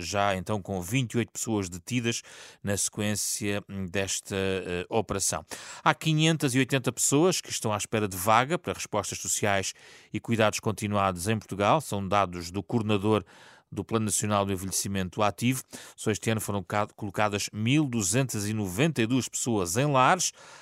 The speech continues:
numa ação conjunta entre a Se-, Segurança Social e o Ministério da Saúde. A Câmara de Lisboa vai comemorar os quarenta e oito anos do vinte e cinco de novembro, curiosamente,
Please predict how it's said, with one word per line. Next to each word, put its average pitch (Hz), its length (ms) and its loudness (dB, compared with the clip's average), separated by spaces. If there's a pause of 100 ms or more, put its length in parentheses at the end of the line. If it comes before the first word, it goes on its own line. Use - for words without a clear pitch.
(140)
numa 117 220 0
ação 120 260 2
conjunta 110 680 0
entre 107 440 -2
a 101 120 0
Se-, - 300 -6
Segurança 101 540 -2
Social 98 500 0 (380)
e 104 80 -2
o 107 40 0
Ministério 92 540 -2
da 78 240 -4
Saúde. - 380 -6 (320)
A 123 80 0
Câmara 147 260 4
de 139 60 2
Lisboa 135 320 2
vai 151 160 2
comemorar 143 680 4
os 110 120 -4
quarenta 110 300 -2
e 110 40 -2
oito 104 160 -4
anos 107 180 -2
do 98 100 -4
vinte 107 220 -2
e - 60 0
cinco 113 420 -2
de 113 280 2
novembro, 113 520 2
curiosamente, 147 640 4